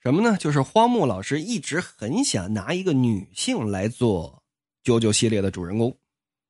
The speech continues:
只不过自己年轻时候啊，腕儿太小，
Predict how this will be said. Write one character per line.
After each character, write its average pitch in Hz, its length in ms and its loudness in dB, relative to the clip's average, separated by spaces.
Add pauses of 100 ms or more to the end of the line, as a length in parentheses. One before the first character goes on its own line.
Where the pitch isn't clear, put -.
(500)
只 123 280 -4
不 123 240 0
过 240 240 0
自 143 200 -2
己 98 320 -6 (200)
年 120 260 2
轻 185 240 0
时 131 80 -4
候 110 160 -2
啊， 90 120 -4
腕 151 200 4
儿 123 100 4
太 117 260 0
小， 104 540 -4